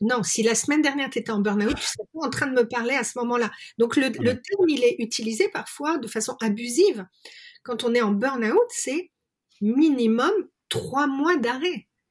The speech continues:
Speaker 1: Et
Speaker 2: Ouais.
Speaker 1: parfois, il y en a qui peuvent pas redémarrer au bout de trois mois. Et ça va être
Speaker 2: Ouais.
Speaker 1: six mois, ça va être un an, ça va être dix-huit mois. Moi, j'ai eu des patients, c'était dix-huit mois, tellement ils étaient complètement déconstruits de l'intérieur. Ça s'était effondré en totalité. Donc, euh,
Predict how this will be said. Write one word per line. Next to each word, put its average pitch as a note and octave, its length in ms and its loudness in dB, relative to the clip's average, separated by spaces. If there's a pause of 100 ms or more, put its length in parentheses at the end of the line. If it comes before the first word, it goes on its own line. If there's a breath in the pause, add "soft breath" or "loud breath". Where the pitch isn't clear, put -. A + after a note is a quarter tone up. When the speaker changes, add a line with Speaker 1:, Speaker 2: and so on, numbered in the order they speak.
(300 loud breath)
Speaker 1:
Et B3 60 4
Speaker 2:
Ouais. F2+ 100 0
Speaker 1:
parfois, - 400 -2
il E4+ 80 6
y C#4+ 80 2
en A#3+ 40 -2
a D#4 100 -2
qui A3+ 200 -10
peuvent C4 380 -4
pas F4+ 180 4
redémarrer A#3+ 560 0
au A3 80 6
bout A#3 140 -4
de B3+ 40 -10
trois - 220 -4
mois. F#4+ 240 0
Et A3 40 -2
ça - 180 -4
va G3+ 100 2
être F#3+ 120 0
Speaker 2:
Ouais. G3 60 0
Speaker 1:
six G3 200 0
mois, D#4 260 2
ça F4 140 -2
va G#3 80 -2
être F#3+ 140 -2
un F#3+ 220 2
an, D#4+ 140 2
ça - 140 -6
va G#3 80 -2
être G3+ 120 0
dix-huit D#4+ 460 4
mois. G4+ 180 0
Moi, A#3 140 -2
j'ai G#3 200 2
eu A3 120 2
des G3+ 140 2
patients, A#3+ 520 -6 (320 loud breath)
c'était D4+ 520 0
dix-huit C4 540 0
mois, C#4 340 -2
tellement C4+ 260 -2
ils A#3 220 0
étaient D4 420 -2 (560 loud breath)
complètement C#4+ 800 0 (440 soft breath)
déconstruits D#4 920 0
de C4 80 -4
l'intérieur. D4 640 -2
Ça A#3 160 -2
s'était D4 480 -2
effondré D4 600 -2
en C4+ 140 0
totalité. C#4 760 -2
Donc, G#3+ 320 -2
euh, G3+ 180 2